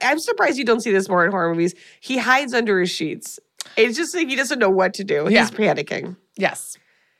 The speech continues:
Speaker 1: Allison, he finally lifts the sheets, and the girl's face is inches from his.
Speaker 2: No.
Speaker 1: He screams, and of course you get this fa-, the fabulous found footage, the distortion.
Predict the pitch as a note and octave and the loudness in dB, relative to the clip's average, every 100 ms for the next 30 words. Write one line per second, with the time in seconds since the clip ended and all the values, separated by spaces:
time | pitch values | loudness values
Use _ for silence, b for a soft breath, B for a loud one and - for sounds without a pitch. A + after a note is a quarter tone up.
0 | _ _ _ _ _ _ _ _ _ E3+ | _ _ _ _ _ _ _ _ _ -6
1 | F#3+ G3 G3+ F#3 F#3 F#3 G3+ A3 G3+ G3 | -4 -2 -4 -6 -4 0 2 2 4 2
2 | A3 - A3+ G#3+ A#3 G3 F#3+ - - F#3+ | 2 -4 -6 -6 -2 -4 -6 -12 -10 -4
3 | F#3+ F3+ F3+ G3+ A3 A3 F#3+ F3+ F#3+ F3+ | 0 0 2 2 2 0 2 2 2 -4
4 | - - A#3 B3+ - A#3 G3 G#3 G3 F3 | -4 -2 0 2 2 2 2 2 2 4
5 | D#3 D#3+ C3 A#2+ - - - B3+ C#4 D4 | 2 2 -2 -4 -12 -16 -12 -8 -2 -2
6 | D4+ - - B3+ C4+ G#3 F3+ F#3 G3 - | -2 -8 -6 -4 2 4 4 2 -2 -10
7 | _ - F#3+ F#3+ G#3+ G#3+ G3+ F#3+ F#3 F#3+ | _ 0 0 2 0 0 -2 -2 -2 -8
8 | - F#3+ - G#3 G#3 B3 A#3+ A3 A3 G3+ | -2 -2 0 -4 0 -2 2 0 2 0
9 | F#3 F#3 F#3+ F#3 - F3 F3+ F3+ - F3+ | 0 -2 -2 -2 -8 -12 -10 -8 -4 -2
10 | F3+ - E3+ D3+ | -2 -2 -2 -4